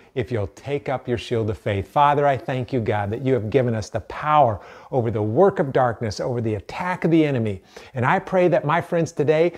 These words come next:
God, each one of them would walk in faith. They would take up their shield of faith and trust you for great things.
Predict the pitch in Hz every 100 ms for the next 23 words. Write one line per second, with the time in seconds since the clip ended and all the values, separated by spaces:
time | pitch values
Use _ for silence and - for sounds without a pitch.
0 | - - 143 147 165 156 156 160 170 170
1 | 127 110 120 147 170 - 139 - 156 170
2 | 143 113 101 - 165 165 110 131 101 -
3 | 170 151 - 156 170 131 117 - 180 156
4 | - 156 156 135 143 151 147 165 175